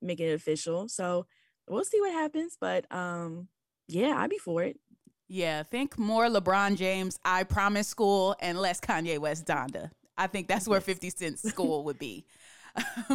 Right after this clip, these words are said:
Speaker 2: But I agree. I would like to see it happen, actually. And I think that would help Kanye. Like, I think Kanye needs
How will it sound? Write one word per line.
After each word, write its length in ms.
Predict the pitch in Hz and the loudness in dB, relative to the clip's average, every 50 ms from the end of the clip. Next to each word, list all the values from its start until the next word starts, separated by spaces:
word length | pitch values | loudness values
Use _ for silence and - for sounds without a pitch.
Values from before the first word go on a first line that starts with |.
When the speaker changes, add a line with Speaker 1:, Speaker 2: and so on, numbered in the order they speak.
| 254 240 208 | 2 4 4
Speaker 2:
But 140 | 214 208 220 | 4 4 4
I 180 | 208 214 208 | 4 4 4
agree. 200 | 196 180 180 180 | 2 2 2 2
I 120 | 185 220 269 | 4 4 4
would 180 | 285 262 240 | 4 2 2
like 200 | 226 175 160 160 | 2 0 -2 -2
to 100 | - 160 | -6 -10
see 160 | - - 160 | -10 -6 -6
it 80 | 147 143 | -4 -2
happen, 300 | 135 135 143 - 135 - | -2 -2 -2 -2 -2 -2
actually. 520 | 156 151 143 143 - 135 139 185 127 - - - - - - - | -2 -2 -2 -4 -10 -12 -12 -12 -12 -12 -14 -20 -20 -20 -16 -8
And 320 | - 170 170 170 165 135 - - _ | -6 -6 -4 -4 -6 -10 -12 -8 _
I 120 | - 185 | -4 -4
think 220 | - 208 190 190 - | -2 -2 -4 -2 0
that 160 | 180 185 175 | 0 2 2
would 120 | 165 147 | 0 -2
help 440 | 160 190 202 190 170 - - - _ | 0 2 2 2 2 0 -2 -10 _
Kanye. 600 | - 196 170 151 147 151 151 139 139 110 87 151 | -6 -4 -2 -2 -2 -2 -2 -4 -4 -4 -6 -6
Like, 320 | 143 110 123 127 - - - - | -6 -4 -4 -6 -6 -8 -4 -2
I 80 | 160 196 | -2 -2
think 260 | 208 208 190 - - | -2 -4 -6 -4 -4
Kanye 380 | 190 196 202 196 185 185 185 | -2 -2 0 0 0 -2 -2
needs 460 | 170 160 196 214 208 202 180 - - | -2 -4 -4 -4 -4 -4 -6 -8 -12